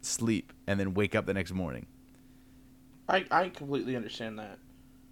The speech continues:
Speaker 1: It's like,
Speaker 2: Like,
Speaker 1: this
Speaker 2: it
Speaker 1: is why I don't think I
Speaker 2: Mm-hmm.
Speaker 1: could do, like, toddlers. Or, you know, like, i-, if I had a baby,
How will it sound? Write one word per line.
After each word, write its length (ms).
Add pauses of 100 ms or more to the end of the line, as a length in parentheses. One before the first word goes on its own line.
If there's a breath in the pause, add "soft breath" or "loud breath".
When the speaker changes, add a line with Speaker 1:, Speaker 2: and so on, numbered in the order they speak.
(920 soft breath)
Speaker 1:
It's 80
like, 80
Speaker 2:
Like, 40
Speaker 1:
this 140
Speaker 2:
it 40
Speaker 1:
is 60
why 140
I 60
don't 280
think 500 (340)
I 80
Speaker 2:
Mm-hmm. 60
Speaker 1:
could 100
do, 80
like, 260
toddlers. 800 (100)
Or, 80
you 120
know, 80
like, 220 (200)
i-, 40
if 240
I 60
had 140
a 60
baby, 560